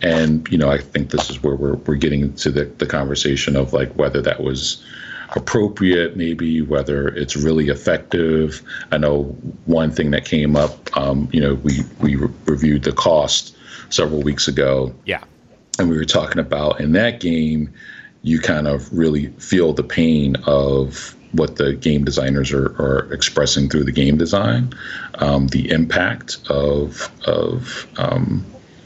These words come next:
Speaker 1: you know, being a business person and putting, putting profits before the health of people to the point of actual death. Um, and in this game, it's,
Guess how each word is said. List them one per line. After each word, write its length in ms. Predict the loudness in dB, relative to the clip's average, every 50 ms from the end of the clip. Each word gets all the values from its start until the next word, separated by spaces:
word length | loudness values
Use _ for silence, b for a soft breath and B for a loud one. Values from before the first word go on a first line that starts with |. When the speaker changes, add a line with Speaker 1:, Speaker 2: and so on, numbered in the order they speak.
| -12 -12 -2 2
Speaker 1:
you 100 | 2 4
know, 120 | 4 2
being 340 | 2 2 2 4 4 4 4
a 40 | 2
business 340 | 2 0 0 0 0 -2 -2
person 540 | -2 0 0 0 0 0 0 0 0 0 0 0
and 200 | 0 0 0 0
putting, 440 | 0 -2 0 0 2 0 0 0 -2
putting 280 | -4 -2 0 0 2 0
profits 480 | 0 0 -2 -2 -2 -4 -4 -6 -6 -8
before 460 | -8 -6 -2 0 0 0 0 0 -2
the 160 | -2 -2 0
health 260 | 2 2 2 2 0
of 100 | -6 -4 0
people 440 | 0 0 2 0 -2 -4 -4 -8 -8 -4
to 200 | -2 0 0 0
the 100 | 0 -2
point 240 | -2 -2 0 0 0
of 100 | 0 0 0
actual 360 | -2 -2 -2 -2 -2 -2 -2
death. 360 | 0 0 0 0 -2 -4 -8 -16 -20 B B B B B B B B B B B -4
Um, 640 | 0 2 2 4 4 4 2 2 2 2 0 0 -2 -8 -18 -20 -20 -20 -20 -20 -20 -20 -6 -2
and 720 | 0 0 2 2 2 2 2 0 0 0 0 0 -2 -4 -8 -6 -4
in 160 | -2 0 2
this 240 | 2 2 2 2 -2
game, 640 | -2 -2 0 0 0 0 0 0 0 0 -2 -2 -4 -10 B B B B B B _ -4
it's, 600 | -2 -2 -2 -2 -2 -2 -2 -2 -4 -6 -8 -14